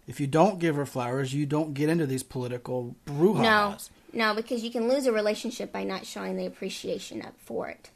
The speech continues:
Speaker 1: By buying her something.
Speaker 2: By not showing her that you care.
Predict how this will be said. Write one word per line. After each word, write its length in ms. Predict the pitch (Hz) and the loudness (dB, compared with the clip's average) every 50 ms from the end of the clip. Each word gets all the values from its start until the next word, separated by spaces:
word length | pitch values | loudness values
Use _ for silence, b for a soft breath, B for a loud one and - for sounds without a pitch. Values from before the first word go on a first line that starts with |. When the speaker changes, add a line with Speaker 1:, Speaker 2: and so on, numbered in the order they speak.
| _ _ _ _ _ _ _ - | _ _ _ _ _ _ _ -2
Speaker 1:
By 280 | 147 131 131 127 127 120 | 0 2 2 0 -2 -4
buying 520 | 131 127 120 120 135 131 127 127 123 117 | -8 -8 0 2 2 4 4 2 0 -2
her 120 | 113 107 90 | -4 -6 -8
something. 400 | - - 95 87 - - - - - _ _ _ _ b b b b b b | -10 -10 -10 -12 -16 -18 -20 -20 -20 _ _ _ _ b b b b b b
Speaker 2:
By 200 | - 233 233 233 | -2 0 0 2
not 420 | 240 233 226 226 226 214 - - 226 | 2 0 2 0 0 -2 -2 -6 -10
showing 380 | - - 240 220 214 208 208 | -10 -6 -4 -4 -4 -4 -4
her 180 | 214 214 208 196 | -6 -6 -6 -6
that 160 | 196 190 - | -6 -6 -6
you 100 | - 190 | -8 -10
care. 360 | 185 - 165 - - - 214 | -10 -10 -10 -10 -10 -12 -14